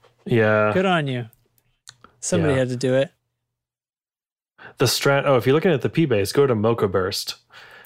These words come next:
Speaker 1: They had,
Speaker 2: I'm, I'm
Speaker 1: um,
Speaker 2: loving the aged natural. There's something about the, the, the rosewood on neck, uh, rosewood
Speaker 1: Mm-hmm.
Speaker 2: fretboard on that. Okay, what am I looking at? Pecan?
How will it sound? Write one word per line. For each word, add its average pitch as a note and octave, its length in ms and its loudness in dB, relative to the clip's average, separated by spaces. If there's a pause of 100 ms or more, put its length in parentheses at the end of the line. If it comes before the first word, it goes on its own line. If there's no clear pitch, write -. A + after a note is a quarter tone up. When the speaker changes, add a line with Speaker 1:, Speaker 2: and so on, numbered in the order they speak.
(160)
Speaker 1:
They A#2 120 0
had, D#3+ 380 2
Speaker 2:
I'm, E3+ 220 0
I'm - 100 2
Speaker 1:
um, A3+ 80 2
Speaker 2:
loving A3 320 2
the C#3+ 100 -4 (100)
aged D3+ 340 0
natural. D#3 560 0
There's D#3 180 0
something G3 300 0
about E3 380 2
the, C#3 160 -2 (180)
the, C#3+ 300 0 (480)
the C#3+ 100 0
rosewood C#3 720 0
on B2+ 460 -6
neck, D#3 300 0 (140)
uh, B2 360 0
rosewood D#3 320 2
Speaker 1:
Mm-hmm. G#2 160 -4
Speaker 2:
fretboard D#3+ 340 0
on A#2+ 140 -4
that. A#2+ 240 -4
Okay, C#3 180 0
what C3+ 140 2
am E3 100 2
I F#3 60 2
looking F#3 200 2
at? F3+ 140 -2
Pecan? F3 680 0